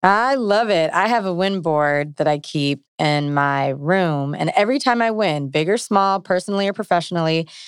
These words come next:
I put it on the board so that I can keep perspective. 'Cause that's the thing. Confidence goes up, it goes down, it goes up, it goes down.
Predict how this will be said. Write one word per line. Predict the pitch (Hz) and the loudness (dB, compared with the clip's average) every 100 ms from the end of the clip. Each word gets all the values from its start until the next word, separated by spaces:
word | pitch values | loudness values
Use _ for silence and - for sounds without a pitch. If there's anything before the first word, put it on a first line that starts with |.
| - - | -8 -2
I | 180 | 0
put | 247 | 2
it | 220 | 2
on | 202 | 2
the | 180 | 0
board | 156 - 185 208 156 147 151 | -4 -2 2 2 2 0 0
so | 196 | 0
that | 180 | 2
I | 165 | 0
can | 160 170 | -2 -6
keep | - 175 | -6 -10
perspective. | - 160 - - - - 95 180 | -6 -6 -2 -2 -2 -2 -4 -4
'Cause | - 180 | -2 -2
that's | 196 185 262 | 2 2 2
the | 262 | 0
thing. | 294 214 160 | 0 0 0
Confidence | 156 196 214 233 226 - | 0 0 0 -2 -2 0
goes | 190 170 - | 0 0 2
up, | 226 240 | 2 2
it | 185 - | -2 0
goes | 151 139 | -2 2
down, | 208 208 208 | 2 2 2
it | 196 | 0
goes | 147 143 | -2 -2
up, | 151 196 | 0 -2
it | 175 | -2
goes | 160 151 | -4 -2
down. | 139 180 175 180 | 0 2 2 -2